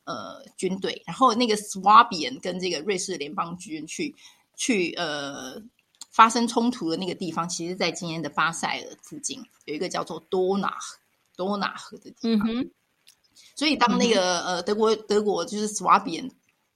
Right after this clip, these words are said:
Speaker 1: 军队遇上那个联邦军队的时候，其实是联邦军队打赢了。所以他几乎就等于把巴首这个地区的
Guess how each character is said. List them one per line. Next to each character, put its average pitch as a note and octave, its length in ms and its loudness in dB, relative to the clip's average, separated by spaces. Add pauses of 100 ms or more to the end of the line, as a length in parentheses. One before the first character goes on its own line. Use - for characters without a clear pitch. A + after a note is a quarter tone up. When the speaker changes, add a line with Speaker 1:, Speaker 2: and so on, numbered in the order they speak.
Speaker 1:
军 G3+ 160 -2
队 F#3+ 160 2
遇 F#3+ 140 -4
上 F3 240 0
那 D#3+ 100 -8
个 G#2 460 -8
联 F3+ 280 -10
邦 F#3 220 2
军 F3 140 -6
队 D#3+ 160 -4
的 - 40 -8
时 - 140 -8
候， D#3 220 -6
其 - 240 -4
实 E3 200 -6
是 E3+ 400 -2 (440)
联 D3+ 340 -6
邦 E3 260 2
军 E3 220 -6
队 D3 160 -4
打 - 300 -4
赢 - 120 -16 (120)
了。 - 160 -18 (220)
所 C#4 140 0
以 A#3 40 6
他 C4+ 160 4
几 A#3+ 220 -2
乎 A3+ 180 0
就 A3+ 80 2
等 C#3+ 180 -6
于 D#3 80 -4
把 - 360 0
巴 E3+ 240 2
首 D#3 240 -8
这 E3 60 -8
个 D#3 100 -6
地 D3+ 160 -12
区 - 320 -10
的 - 100 -10